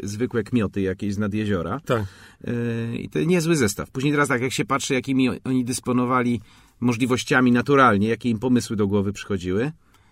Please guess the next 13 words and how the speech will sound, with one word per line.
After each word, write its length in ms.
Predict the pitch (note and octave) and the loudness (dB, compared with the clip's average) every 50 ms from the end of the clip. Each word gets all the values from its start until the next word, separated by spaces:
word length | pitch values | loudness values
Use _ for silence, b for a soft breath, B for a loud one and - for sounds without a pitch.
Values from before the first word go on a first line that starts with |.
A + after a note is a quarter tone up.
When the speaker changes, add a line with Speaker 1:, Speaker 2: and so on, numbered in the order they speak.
| _ _ - - | _ _ -4 0
Speaker 1:
niesamowicie. 840 | B2+ C#3 D3+ C#3+ - C#3+ B2 B2 A#2+ A2 F#2+ F#2+ E2 - - C#2 - | 2 2 2 2 0 0 0 0 0 0 -2 -4 -4 -6 -10 -10 -8
Speaker 2:
Mhm. 300 | B2 G#2 G2 G#2+ A2 C3 C3 B B | -8 -6 -6 -6 -6 -8 -10 B B
Speaker 1:
Ale 320 | - A2 A2+ A#2+ B2 A#2+ - _ _ _ _ | -2 0 2 4 2 2 0 _ _ _ _
to, 180 | - G#2+ - - _ _ _ - | -6 -6 -6 -6 _ _ _ -4
to 120 | D3 C3+ | -4 -2
pokazuje, 720 | - D3 C3 - D3 C3 A#2+ C#3 D#3 C3+ A#2+ A2+ A2+ A#2 | -2 -2 -2 0 0 0 0 0 2 2 2 2 0 -2
że, 720 | A2 G#2 A2+ A#2 A#2 A2+ A2+ A2+ A2 G#2+ G#2+ A2 G#2+ G#2 G2+ - - _ _ _ _ _ _ - | -2 -4 -4 -4 -2 -2 0 0 0 -2 -2 -2 -2 -4 -6 -8 -12 _ _ _ _ _ _ -8
y, 280 | G#2+ G#2+ G#2+ G#2+ G2 - _ _ _ | -6 -4 -4 -4 -4 -6 _ _ _
to 100 | - B2+ | -8 -8
całe 300 | G2+ - D#3 D3 D#3+ C#3+ G#2+ | -4 -2 0 2 2 2 2
dzieło 640 | F#2+ G2+ D3+ F3+ D3+ A2 F#2+ F#2 F#2 G2 A#2 B2+ C3+ - _ _ _ _ - | 0 0 2 4 4 4 4 2 2 0 0 -2 -6 -10 _ _ _ _ -6
Jezusa, 600 | A2 A2 G2+ B2 C3+ - - G2+ G2 G2+ G#2+ G#2+ - - G2+ | -6 -4 -4 -4 -6 -6 -4 -4 -4 -2 -4 -4 -6 -8 -6
y, 340 | G2+ G2+ G2+ G2+ G2+ G2 | -4 -4 -2 -2 -2 -4